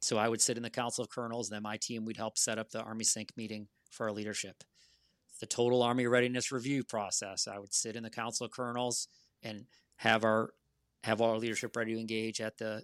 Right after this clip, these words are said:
at the higher levels for that. And then the Army Requirements Oversight Council and the Combined Arms, uh, Center Commanders Modernization Forum. So for those, I was a usurpac senior rep. So I had to make sure that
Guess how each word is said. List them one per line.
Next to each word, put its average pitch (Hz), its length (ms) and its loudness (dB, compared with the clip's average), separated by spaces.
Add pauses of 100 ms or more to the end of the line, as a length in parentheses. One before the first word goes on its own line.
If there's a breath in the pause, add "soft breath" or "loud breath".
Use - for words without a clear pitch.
at 120 120 -4
the 107 80 -4
higher 110 260 0
levels 104 260 -4
for - 120 -10
that. 104 180 -6 (440)
And 117 140 -2
then 120 120 0
the 123 60 -2
Army 123 280 0
Requirements 120 580 0
Oversight 113 460 -2
Council 107 500 -8 (680)
and 113 200 0
the 113 40 -2
Combined 117 460 4
Arms, 113 680 -4 (520)
uh, 104 320 0
Center 110 420 2 (300)
Commanders 107 420 -6 (220)
Modernization 98 500 -10
Forum. - 320 -14 (220 soft breath)
So 113 340 6 (180 soft breath)
for 123 140 0
those, 147 420 6 (360)
I 127 100 0
was 127 160 -4
a 123 40 -8
usurpac 123 520 -4
senior 120 300 -10
rep. 110 240 -8
So - 140 -10
I 107 60 -10
had 120 120 -8
to 117 80 -10
make 117 160 -12
sure 120 260 -6
that 113 240 -6